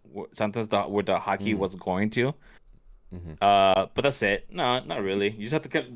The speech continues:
Speaker 1: really be fast and just look at it, where the players are going.
Speaker 2: Yeah, that's not what baseball is like, Danny. Baseball, there's so many times. First of all, baseball, it just starts. Like, you don't even notice when it, there's no,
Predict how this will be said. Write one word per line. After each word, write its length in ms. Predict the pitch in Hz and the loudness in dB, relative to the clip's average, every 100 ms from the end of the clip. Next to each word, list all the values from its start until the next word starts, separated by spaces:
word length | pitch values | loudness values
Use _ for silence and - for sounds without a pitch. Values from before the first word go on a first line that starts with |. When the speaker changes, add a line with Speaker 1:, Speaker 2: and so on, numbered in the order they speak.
| 110 | 2
Speaker 1:
really 200 | 135 127 | 4 4
be 120 | 117 | 2
fast 360 | - 107 107 101 | 4 4 4 2
and 60 | |
just 140 | 92 92 | -4 -6
look 200 | 95 95 | -10 -8
at 80 | |
it, 160 | 92 92 | -6 -6
where 100 | 101 | -6
the 100 | 95 | -6
players 360 | - 98 98 92 | -2 -2 0 -2
are 160 | 90 - _ _ - | -4 -8 _ _ -12
going. 480 | 101 90 90 87 92 - _ - - - _ | -2 0 2 0 -4 -10 _ -20 -20 -20 _
Speaker 2:
Yeah, 240 | - 65 62 - | -8 -8 -8 -10
that's 260 | - 73 - | -6 -6 -4
not 140 | 76 | -6
what 120 | 69 62 | -6 -8
baseball 400 | 58 - 53 53 | -10 -10 -12 -14
is 80 | 55 | -16
like, 200 | 50 - | -18 -18
Danny. 260 | 55 57 55 _ _ _ _ - | -16 -16 -20 _ _ _ _ -10
Baseball, 540 | 73 - 67 62 60 _ _ - | -8 -8 -10 -12 -16 _ _ -6
there's 200 | 80 - | -6 -4
so 120 | 87 | -4
many 200 | 87 85 | -6 -6
times. 340 | - 64 73 - - _ - 82 - | -8 -10 -10 -14 -20 _ -18 -18 -12
First 300 | - 131 - | -6 -6 -4
of 60 | |
all, 220 | 55 55 - - | -8 -10 -16 -10
baseball, 480 | - 95 - 120 123 - - | -6 -4 -4 -6 -6 -12 -10
it 80 | 85 | -8
just 140 | 76 | -6
starts. 440 | - 55 - - - - | -6 -8 -8 -10 -10 -12
Like, 220 | - 71 98 | -12 -8 -6
you 60 | |
don't 100 | 98 | -4
even 180 | 90 76 | -4 -6
notice 380 | 76 71 73 - | -6 -6 -8 -8
when 220 | 73 69 | -8 -8
it, 100 | 67 | -8
there's 240 | 80 78 | -8 -6
no, 260 | 90 78 71 | -6 -6 -6